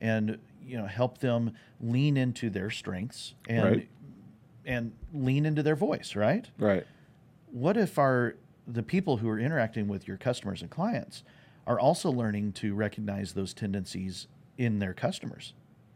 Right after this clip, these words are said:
Speaker 1: in
Speaker 2: Mm.
Speaker 1: their clients?
Speaker 2: Oh, that's
Speaker 1: So I'm
Speaker 2: good.
Speaker 1: just thinking about, I had a talk with one of your guys who was really frustrated,
Speaker 2: Uh-huh.
Speaker 1: going, "This client at the end of the day always pulls out this guardian-esque,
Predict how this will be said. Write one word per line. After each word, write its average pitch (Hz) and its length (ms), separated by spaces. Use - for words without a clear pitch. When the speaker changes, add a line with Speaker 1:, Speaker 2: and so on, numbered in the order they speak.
Speaker 1:
in 135 240
Speaker 2:
Mm. 113 160
Speaker 1:
their 101 140
clients? - 600
Speaker 2:
Oh, 117 140
that's 104 300
Speaker 1:
So 120 80
I'm 113 60
Speaker 2:
good. 104 40
Speaker 1:
just 117 180
thinking 220 240
about, 104 220
I 110 120
had 120 160
a 123 60
talk 208 300
with 120 160
one 107 160
of 101 40
your 101 140
guys 135 540
who 127 80
was 113 160
really 107 240
frustrated, 131 680
Speaker 2:
Uh-huh. 127 340
Speaker 1:
going, 117 320
"This 104 160
client 135 400
at 95 120
the 95 120
end 110 100
of 131 60
the 147 80
day 220 300
always 127 400
pulls 170 380
out 107 340
this 117 240
guardian-esque, 135 920